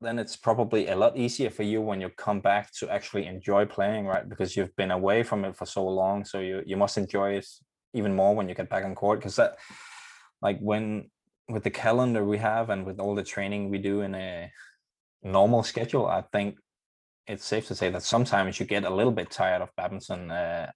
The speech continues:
like, I love to play, but when you train all the time, of course, you need that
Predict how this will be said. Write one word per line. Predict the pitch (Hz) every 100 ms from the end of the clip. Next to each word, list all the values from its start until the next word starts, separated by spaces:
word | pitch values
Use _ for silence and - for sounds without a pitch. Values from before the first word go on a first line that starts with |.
| -
like, | 92 - _ _
I | 98
love | 95 101 117 120
to | 101
play, | - 101 107
but | 110 95 95 - _
when | 104 95
you | 90
train | - 107 98
all | 107
the | 104 -
time, | 101 98
of | -
course, | 101 98
you | 98
need | 98 107 98
that | 95